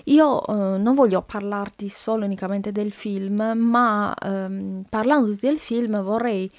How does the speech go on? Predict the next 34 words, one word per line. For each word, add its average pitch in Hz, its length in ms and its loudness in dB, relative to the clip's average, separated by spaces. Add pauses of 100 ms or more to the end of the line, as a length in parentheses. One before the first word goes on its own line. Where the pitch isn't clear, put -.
(420)
parlarti 240 480 0
di 220 120 -2
un 208 140 -2
argomento 208 640 -2
di 202 100 -6
cui 220 180 -6
ti 202 120 -6
avrei 202 200 -2
voluto 190 360 -6
parlare 196 880 -2 (220)
tempo 185 240 -8
fa, - 260 -12 (640)
ed 247 180 2
è 208 120 0
sulla 208 360 -2
violenza 202 720 -2
di 202 180 -6
genere, 190 560 -4
cioè 202 200 -6
del 185 160 -4
femminicidio. 220 1300 0
E 214 140 -8
come 202 260 -6 (220)
con 247 300 0
f-, - 160 -16 (200)
femminicidio 214 720 -2
io 220 200 0
non 202 120 -2
intengo 214 400 -2
solamente 214 1080 -2
donne 208 840 0
che, 196 760 -2
eh, 185 40 -4
vengono 196 520 -2